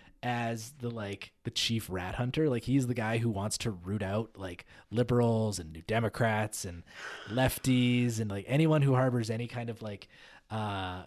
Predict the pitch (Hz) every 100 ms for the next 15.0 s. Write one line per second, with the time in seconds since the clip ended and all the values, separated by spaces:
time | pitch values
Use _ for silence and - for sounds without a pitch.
0 | - 110 104 92 101 98 98 - 104 98
1 | 92 - - 107 107 104 90 131 _ _
2 | - 202 151 147 143 147 143 127 143 143
3 | 147 151 147 131 120 117 107 107 107 104
4 | - 127 117 107 98 110 107 107 101 -
5 | - 98 90 92 110 104 101 98 101 92
6 | - 95 95 92 95 95 92 92 - -
7 | - - - 113 104 107 110 107 104 104
8 | 98 101 101 95 90 90 90 101 101 98
9 | 90 87 104 117 110 113 120 127 165 170
10 | 147 110 110 98 104 110 107 - - 110
11 | 107 117 151 165 160 190 151 127 113 120
12 | 107 107 101 113 98 95 - 98 90 87
13 | - - - - - - 127 143 135 127
14 | 110 101 95 113 - 131 113 - 117 104